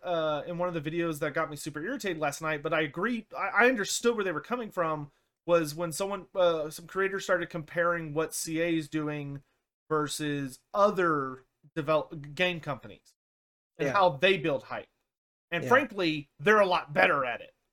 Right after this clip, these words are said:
Speaker 1: C A sucks at it because C A does the same shit Games Workshop does, where
Speaker 2: Mm-hmm.
Speaker 1: they announce something really far in advance, and then you basically are forced to forget about it. Because,
Speaker 2: Yeah.
Speaker 1: like, you're forced to,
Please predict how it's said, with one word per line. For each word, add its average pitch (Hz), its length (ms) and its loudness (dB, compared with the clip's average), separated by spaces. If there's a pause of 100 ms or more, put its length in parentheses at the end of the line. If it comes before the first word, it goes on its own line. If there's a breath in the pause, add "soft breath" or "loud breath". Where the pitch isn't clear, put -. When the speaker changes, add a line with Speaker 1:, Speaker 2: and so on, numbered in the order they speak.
(140)
Speaker 1:
C 220 220 -2
A 165 80 0
sucks - 460 2
at 113 160 -2
it - 80 -14
because 156 200 -6
C 233 200 -2
A 220 160 6
does 190 220 -2
the 170 80 -10
same 170 200 -4
shit 165 180 -8
Games 147 220 -8
Workshop 185 340 -2
does, 104 360 -8 (560)
where 165 220 6
Speaker 2:
Mm-hmm. 175 120 2
Speaker 1:
they 170 140 4
announce 170 360 0
something 185 600 -4 (180)
really 170 280 -2
far 226 180 4
in 240 100 2
advance, 202 640 -2 (560)
and 170 260 0
then 175 560 2
you 160 220 -6
basically 175 540 -2
are 170 120 4
forced 170 480 -4
to 170 80 -2
forget 143 340 -4
about 117 280 -6
it. - 100 -16 (540)
Because, 156 800 -2
Speaker 2:
Yeah. 180 60 4
Speaker 1:
like, - 120 -2
you're 165 80 -2
forced - 640 2
to, 92 260 -10